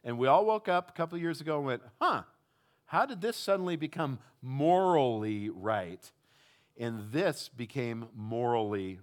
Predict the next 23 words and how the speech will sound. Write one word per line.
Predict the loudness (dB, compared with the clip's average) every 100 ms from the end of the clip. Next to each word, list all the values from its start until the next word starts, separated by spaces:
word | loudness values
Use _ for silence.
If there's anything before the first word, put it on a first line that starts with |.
| -12
wrong, | -6 -4 -4 -8 -18 _ _ _ _ _ _ _ _ _ _ _
right? | -4 -4 -4 _ _ _ _ _ _ _ _ _ _ _ _ _ -12
And | -2
so | 0
a | 0
time | 0 0 2 0
is | -4 -6
coming | -4 -2 -2
when | -4
people | -6 -8 -4 -4 -4 -10 -6
will | -2
not | 0 -2 -4
put | 0 2
up | 4 2 -2
with | -4 -2 -2 -6 _ _ _
sound | -10 -4 -2 0
doctrine. | 2 2 0 -2
Instead, | -2 -4 -6 0 4 4 2 -4 _ _ _
to | -8 -6
suit | -6 -8 -2
their | 0
own | 0 0
desires, | -4 2 4 4 2 0 -4 -10 -12 -16